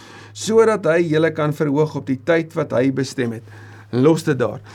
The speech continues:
Onderwerp jou en los dit by hom. Soos Filippense twee sê, dieselfde gesindheid moet in julle wees wat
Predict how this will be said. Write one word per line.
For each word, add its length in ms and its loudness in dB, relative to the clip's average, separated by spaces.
Onderwerp 560 2
jou 320 2
en 180 0
los 220 6
dit 120 0
by 140 2
hom. 220 -2
Soos 140 -14
Filippense 560 2
twee 240 0
sê, 400 -2
dieselfde 360 0
gesindheid 420 -2
moet 140 -2
in 120 0
julle 240 0
wees 300 -4
wat 240 -2